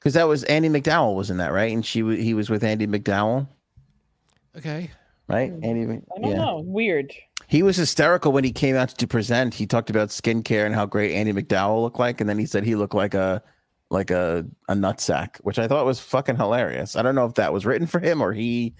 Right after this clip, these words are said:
Speaker 1: ad-libbed that or what, but it was good. It got
Speaker 2: Great.
Speaker 1: a big laugh.
Speaker 2: Love it. Why
Speaker 1: He
Speaker 2: did he do
Speaker 1: delivered
Speaker 2: any of
Speaker 1: in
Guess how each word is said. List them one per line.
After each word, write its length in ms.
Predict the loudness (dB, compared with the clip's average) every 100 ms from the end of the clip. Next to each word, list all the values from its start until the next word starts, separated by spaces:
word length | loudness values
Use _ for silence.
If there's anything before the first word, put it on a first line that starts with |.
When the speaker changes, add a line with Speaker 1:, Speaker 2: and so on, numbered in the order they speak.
| _ _ _ _
Speaker 1:
ad-libbed 440 | -2 0 2 0 2
that 180 | 0 0
or 120 | 0
what, 300 | 0 0 0
but 140 | 0
it 60 | 0
was 220 | -2 -4
good. 340 | -4 -4 -4 -14 _ -6
It 60 |
got 120 | -2 -2
Speaker 2:
Great. 140 | 0
Speaker 1:
a 20 |
big 120 | -2 -2
laugh. 340 | -2 -4 -10 _ _ _ _ _ _ -12
Speaker 2:
Love 280 | -8 -8
it. 100 | -8 _ _ _ _ _ _ _
Why 260 | -6 -2
Speaker 1:
He 40 | 2
Speaker 2:
did 80 | 4
he 60 |
do 40 | 4
Speaker 1:
delivered 380 | 6 6 4 4
Speaker 2:
any 100 |
of 60 |
Speaker 1:
in 40 | 4